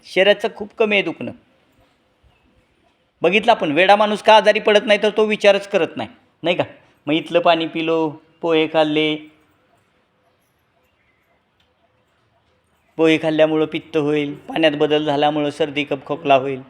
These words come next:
मनाला आजार झाला की शरीराला व्हायला सुरुवात होतो. मनाचा आजार पहिल्यांदा काढून टाका, नाही का? मी म्हटलं ना, दुखायला लागलं तरी "लय भारी दुखतंय" म्हणा, "लय भारी दुखते" म्हणा. मनाची ताकद वाढवायची असेल तर काय करावं लागेल?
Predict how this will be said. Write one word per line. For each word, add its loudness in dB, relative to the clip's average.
मनाला 4
आजार 6
झाला 4
की -2
शरीराला 6
व्हायला 2
सुरुवात -2
होतो. -18
मनाचा 4
आजार 6
पहिल्यांदा 2
काढून 0
टाका, -10
नाही 2
का? 4
मी -4
म्हटलं 0
ना, 0
दुखायला 4
लागलं 0
तरी 4
"लय 6
भारी 0
दुखतंय" -2
म्हणा, -2
"लय 4
भारी 2
दुखते" -4
म्हणा. 0
मनाची 4
ताकद 2
वाढवायची 6
असेल 2
तर 4
काय 2
करावं 4
लागेल? 4